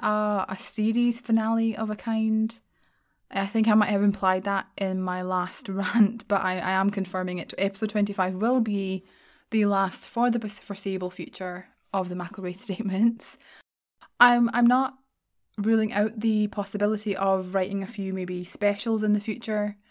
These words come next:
because I do have some leftover ideas that I haven't used for seasons. So I'm, I'm not ruling out that possibility, but there will not be a season three.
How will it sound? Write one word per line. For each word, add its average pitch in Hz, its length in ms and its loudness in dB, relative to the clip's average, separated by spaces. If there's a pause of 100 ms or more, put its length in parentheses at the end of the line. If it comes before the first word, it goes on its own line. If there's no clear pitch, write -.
(340)
because 214 160 -2
I 202 80 4
do 208 100 0
have 202 240 -2
some 196 200 -2
leftover 190 440 -4
ideas 190 380 -2
that - 80 -4
I 180 60 -8
haven't 190 340 -4
used 185 440 -6
for 180 380 -6
seasons. 202 760 -2 (680)
So 202 160 0
I'm, 190 200 4
I'm 190 140 0
not 196 180 0
ruling 190 200 -2
out 170 100 -2
that 180 160 -2
possibility, 180 520 -6
but 175 360 -2 (100)
there 190 200 -4
will 190 160 -2
not 185 180 -6
be 175 140 -6
a - 20 -6
season 175 340 -6
three. 175 520 -12